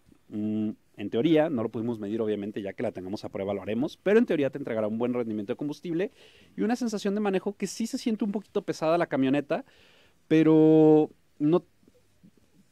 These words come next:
como que las expectativas eran muy bajas y fue mucho mejor de lo que pensaba en mi particular punto de vista, ¿no? Yo sí decía, "Ay, ese motor", pero lo hace, lo hace bien. Finalmente, por ejemplo, son cinco caballos más que una Tiguan,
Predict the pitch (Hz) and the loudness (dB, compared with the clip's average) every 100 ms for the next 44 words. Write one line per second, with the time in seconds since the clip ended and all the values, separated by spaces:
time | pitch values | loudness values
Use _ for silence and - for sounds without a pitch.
0 | - 160 160 170 170 165 175 - 202 226 | -4 -2 2 2 0 -4 -6 -2 -2 2
1 | 202 196 190 170 - 339 - 139 120 156 | 4 4 4 4 2 -6 -8 -10 0 0
2 | 165 180 180 143 139 135 143 - 104 - | 2 -2 -4 -4 -4 -2 -4 -6 -10 -8
3 | 107 123 113 131 - _ 120 110 107 107 | -6 -2 -2 -2 -8 _ -8 -4 -4 -4
4 | 101 104 107 107 - 113 104 87 - 95 | -6 -4 -4 -4 -8 -6 -6 -6 -12 -10
5 | 131 - 123 135 131 113 - - 180 156 | -10 -8 -10 -10 -12 -16 -18 -14 -10 -8
6 | 165 151 143 - _ _ _ _ - 202 | -6 -6 -6 -8 _ _ _ _ -2 2
7 | 220 185 156 - 170 - 139 135 135 135 | 4 4 2 2 -4 0 -2 0 -4 -4
8 | 156 135 147 156 143 131 135 143 143 - | -2 0 0 0 -2 -4 -4 -6 -8 -4
9 | 143 - 131 123 127 123 120 127 - 117 | -8 -4 -2 2 2 0 -4 -4 -6 -6
10 | 110 107 104 147 | -4 -6 -6 -6